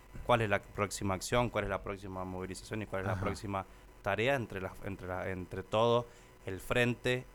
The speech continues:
Speaker 1: este, que, que tenemos que dar.
Speaker 2: Se temía, perdón, se temía que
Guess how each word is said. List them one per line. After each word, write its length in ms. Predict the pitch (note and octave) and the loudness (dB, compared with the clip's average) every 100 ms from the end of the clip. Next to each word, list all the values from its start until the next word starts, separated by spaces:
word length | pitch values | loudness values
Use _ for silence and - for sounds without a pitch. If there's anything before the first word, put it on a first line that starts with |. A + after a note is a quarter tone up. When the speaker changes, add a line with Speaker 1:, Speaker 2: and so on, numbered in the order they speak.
| - | -10
Speaker 1:
este, 440 | F#2+ - - F#2+ | -10 -8 -6 -6
que, 140 | - F#2+ - | -6 -10 -8
que 100 | F#2+ | -6
tenemos 300 | F#2 F#2 - | -4 -6 -4
que 100 | A2+ | -4
dar. 140 | A2 - - - | -4 -8 -16 -10
Speaker 2:
Se 200 | - C3 | -2 -2
temía, 520 | A#2 B2 C3+ D3+ D#3+ C#3 | 2 0 2 0 0 0
perdón, 320 | G#2+ G#2 A2+ | -2 0 -2
se 160 | G2+ G#2+ | 0 -2
temía 460 | G#2 G#2+ B2 C#3+ C#3 | 0 0 2 2 0
que 240 | A2 | 0